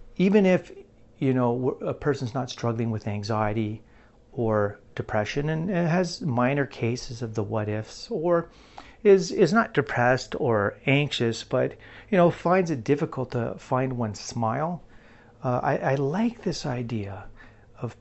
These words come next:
positive psychotherapy, this idea that, you know, right now, e-therapy is on the increase, people are more open to it. Um, there seems to be a lot of benefits to, uh, this idea of,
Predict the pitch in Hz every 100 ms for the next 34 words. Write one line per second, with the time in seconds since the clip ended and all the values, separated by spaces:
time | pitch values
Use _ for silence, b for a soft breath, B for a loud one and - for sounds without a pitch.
0 | - - 135 156 147 151 - - 117 -
1 | 117 - 110 107 113 - 113 110 123 -
2 | 127 127 165 190 170 147 135 131 B B
3 | B 131 117 131 170 175 131 123 120 123
4 | B - 143 135 135 131 127 127 120 117
5 | 127 110 110 123 113 110 120 143 156 147
6 | 143 143 139 - 120 117 107 107 117 160
7 | 156 156 143 147 147 147 - b b b
8 | - 120 117 123 113 - 120 120 113 107
9 | 120 165 131 127 123 127 - - - -
10 | - - 117 107 196 160 107 131 117 -
11 | - 117 107 127 117 101 104 B B B
12 | B - 113 107 104